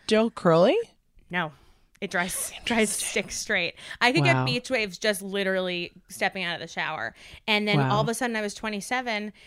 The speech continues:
Speaker 2: and, um, two things happened. I became allergic to everything outside and my hair changed and I went to the doctor. Uh, well, no, I went to Je-, Je-, Doctor Jessica Weiser and she said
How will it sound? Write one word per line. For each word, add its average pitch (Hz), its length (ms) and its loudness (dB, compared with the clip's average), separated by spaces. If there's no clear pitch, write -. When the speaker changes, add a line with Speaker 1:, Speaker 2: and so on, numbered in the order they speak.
Speaker 2:
and, 190 380 0
um, 180 500 -2
two 277 160 0
things 233 240 -4
happened. 185 580 -6
I 202 140 4
became 214 300 -2
allergic 202 460 -2
to - 200 -6
everything 214 720 -6
outside 175 640 -2
and 185 280 0
my 185 140 4
hair 240 300 0
changed 180 680 -6
and 190 100 0
I 180 120 4
went 202 320 -2
to 214 500 -2
the 202 100 -4
doctor. 190 840 -2
Uh, 220 280 8
well, 214 180 2
no, 240 200 0
I 190 140 0
went 208 180 -2
to 247 80 -12
Je-, 214 100 -4
Je-, 185 200 -4
Doctor 202 240 -4
Jessica 185 260 -6
Weiser 165 300 -8
and 196 380 4
she 220 420 -6
said 202 680 0